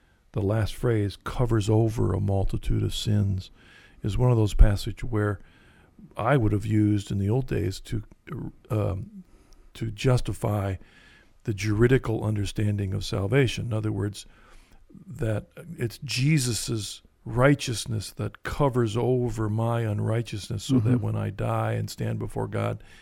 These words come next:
Speaker 1: he doesn't see me, he sees the righteousness of Jesus.
Speaker 2: Right.
Speaker 1: And the sad thing about that is that that's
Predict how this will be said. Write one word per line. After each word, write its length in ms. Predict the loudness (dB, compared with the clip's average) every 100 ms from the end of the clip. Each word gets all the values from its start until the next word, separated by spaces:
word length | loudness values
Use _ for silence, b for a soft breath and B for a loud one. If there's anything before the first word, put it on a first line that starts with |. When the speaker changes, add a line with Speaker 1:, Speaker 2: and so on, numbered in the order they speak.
| B
Speaker 1:
he 160 | -6
doesn't 320 | -4 -2 -4 -6
see 320 | -6 -4 -2
me, 720 | -2 0 0 0 -4 -4 -8 -10 b b b b b b
he 140 | -6
sees 500 | -4 -4 -4 -2 -4
the 80 | -4
righteousness 580 | -2 -2 -4 -6 -6 -6
of 100 | -8
Jesus. 540 | -6 -4 -6 -10 -18 -20 -4
Speaker 2:
Right. 220 | -2 -2 -8 _ b b b b b b b -2
Speaker 1:
And 380 | 2 4 2 -2
the 100 | -6
sad 340 | -2 2 2
thing 120 | 2
about 320 | 0 2 2 2
that 140 | -2
is 120 | -2
that 260 | -2 -4 -4
that's 360 | -4 -4 -8